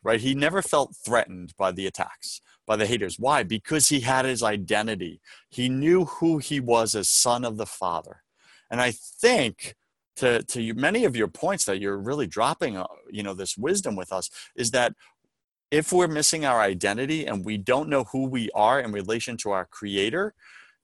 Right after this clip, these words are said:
this is when we feel threatened, right? This is when we feel we need to defend ourselves. We need to defend our beliefs. We need to defend our opinions, right? And, and we feel this reactionary tendency. And B C Nation, I'll just speak to you right now. If you feel like you need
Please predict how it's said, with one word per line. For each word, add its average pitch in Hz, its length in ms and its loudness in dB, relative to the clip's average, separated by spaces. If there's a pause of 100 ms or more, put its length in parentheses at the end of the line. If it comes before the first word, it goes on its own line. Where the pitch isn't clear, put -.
this 165 240 4
is 247 160 0
when 143 180 0
we 120 120 -2
feel 101 260 -2
threatened, 131 480 -4 (1120)
right? 131 200 0
This 175 180 4
is 220 100 0
when 135 220 2
we 120 140 2
feel 123 240 0
we 120 100 -2
need 127 160 0
to 139 100 0
defend 120 360 -2
ourselves. 92 340 -4
We 110 100 -6
need 139 180 -2
to 135 100 2
defend 123 420 -2
our 120 160 4
beliefs. 117 560 0 (220)
We 135 80 0
need 139 160 0
to 139 80 2
defend 135 440 -2
our 120 240 2 (200)
opinions, 120 800 -2 (300)
right? 139 160 4
And, 131 200 0
and 127 200 -2
we 131 80 0
feel 156 200 0
this 131 220 0
reactionary 110 1300 -2
tendency. 170 720 0 (560)
And 113 140 0
B 156 100 0
C 165 180 2
Nation, 170 320 2
I'll 113 140 4
just 113 160 -2
speak 143 200 -2
to - 80 -4
you 127 60 -4
right 123 180 2
now. 143 240 2
If 147 220 -2
you 196 140 0
feel 180 240 2
like 156 220 2
you 135 160 0
need 156 520 2